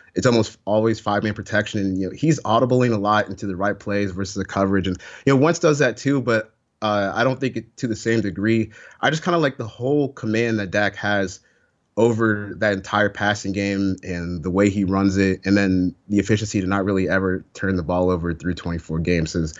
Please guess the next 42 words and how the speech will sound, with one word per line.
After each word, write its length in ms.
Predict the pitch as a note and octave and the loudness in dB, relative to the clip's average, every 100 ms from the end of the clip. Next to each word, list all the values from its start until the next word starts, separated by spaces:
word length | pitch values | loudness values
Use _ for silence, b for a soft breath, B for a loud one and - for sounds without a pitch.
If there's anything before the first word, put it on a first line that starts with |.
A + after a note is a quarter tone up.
| B B B | B B B
been 140 | G#2+ G#2 | 4 6
most 180 | F#2+ F#2+ | 4 2
impressive 400 | - F#2 - - | 0 0 -2 -4
to 60 | |
me. 160 | F#2 F2+ | -2 0
But 100 | F2 | 2
obviously, 400 | A#2+ C3 - G#2 | 4 4 2 -2
Wentz 280 | G2+ G#2 G2 | -2 -4 -6
has, 200 | F2 F2 | -8 -8
has 180 | F#2 | -10
taken 300 | - F#2+ F2+ | -4 -4 -4
a 40 | E2 | -8
huge 360 | F#2+ F#2+ E2 - _ - | -4 -4 -4 -14 _ -4
step 240 | F#2 D#2+ | -2 -2
forward 300 | F#2 F2+ D2 | -4 -4 -4
this 180 | D#2 D#2+ | -6 -6
year. 100 | D#2+ | -4
I 20 | |
mean, 140 | F2+ | -2
he, 100 | F2 - B B | -4 -8 B B
he's 120 | G#2+ | 2
on 120 | G#2+ G2+ | 2 2
pace 180 | A2 - | 0 0
to 40 | |
throw 140 | G2+ F#2+ | -2 -4
forty-one 420 | G2+ G#2 G2 F#2 | -2 -2 -2 -4
touchdowns 460 | G2 F2+ G2 F2 | -6 -4 -4 -4
and 100 | E2+ | -2
nine 220 | F2 F2+ D#2+ | -2 -2 -2
picks, 320 | F#2 F2 - | -2 -2 -2
and 160 | D#2+ B B B B | -4 B B B B
I 60 | F2+ | -4
think, 500 | - C3 E3 - - | 0 4 4 2 -2
uh, 200 | G#2+ G#2+ | 0 2
he 320 | G2 G2 A#2 B2 | 2 0 2 2
and 180 | G#2 | 2
Dak 400 | F2 G#2 G#2+ - - | 0 0 0 -2 -12
are 440 | G2 F#2+ F#2+ F2+ E2+ - | -8 -6 -4 -4 -8 -10
two 300 | - B2+ A#2 | -2 2 2
and 100 | G#2+ | 0
three 520 | - G#2 G#2 G2+ F#2+ b b b b _ | -2 0 2 0 -4 b b b b _
in 400 | G#2 G2+ F#2+ F#2 | 0 2 2 0